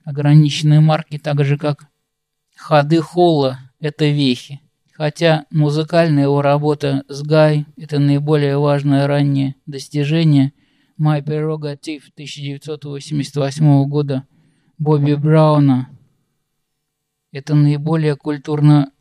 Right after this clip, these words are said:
важно, не так, как Холл, Свет и остальные New Jack Swingers. Публичный образ, э, Брауна всегда очень близко ассоциировался с рэпом. Когда он зазвездился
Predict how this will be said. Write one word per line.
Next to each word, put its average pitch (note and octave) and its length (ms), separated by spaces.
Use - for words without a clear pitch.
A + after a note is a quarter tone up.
важно, C3+ 600
не C#3+ 160
так, E3+ 260
как C#3 220
Холл, D#3+ 500
Свет D#3+ 560
и D3+ 80
остальные C#3+ 640
New C#3+ 220
Jack C#3 260
Swingers. D#3 800
Публичный D#3 760
образ, D3 460
э, C3+ 260
Брауна D3+ 520
всегда D3 680
очень D3+ 560
близко D#3 460
ассоциировался D#3 840
с C#3+ 120
рэпом. C3+ 480
Когда D3+ 360
он D#3 160
зазвездился D3+ 1040